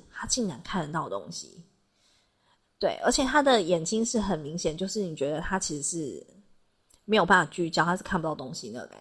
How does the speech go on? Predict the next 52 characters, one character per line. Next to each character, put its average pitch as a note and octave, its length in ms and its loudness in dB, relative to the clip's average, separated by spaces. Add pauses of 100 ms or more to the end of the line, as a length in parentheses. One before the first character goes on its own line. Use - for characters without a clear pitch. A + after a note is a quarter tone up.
觉。 - 240 -20
但 A#3+ 120 0
是 B3 140 0
他 A#3+ 160 2
做 A#3 120 4
完 F3+ 140 6
一 G3 60 0
支 F#3+ 100 -4
之 G3 80 -4
后， F#3+ 280 -2
你 F3+ 80 -2
就 A#3 120 2
很 G#3+ 120 4
明 E3 180 -4
显 F3 180 -4
看 D#3+ 260 -6
到， E3+ 180 -4 (760)
因 C4+ 120 6
为 B3+ 60 8
我 G#3 40 6
还 F#3+ 160 4
不 G3+ 60 -2
确 A#3 200 0
定 G3 220 2
他 G#3 180 -6
是 A3+ 120 2
真 G3+ 160 2
的 E3+ 100 0
看 D#3+ 200 0
到 D#3+ 200 -2
嘛， - 180 -12
因 - 60 -2
为 A3+ 60 4
我 E3 100 0
坐 E3 220 2
还 D#3+ 180 -4
蛮 D3+ 200 -6
后 B2 280 -6
面 E2+ 280 -14
的， - 120 -14 (600)
对。 F3 320 -6 (260)
然 F#3 100 -4
后 A3+ 80 2
想 E3+ 140 0
说 F#3+ 200 -2
现 A3 160 -2
在 G#3+ 80 4
在 G#3 120 4
拍 F#3 180 6
电 F3+ 180 6
影 - 160 -2
吗？ - 80 8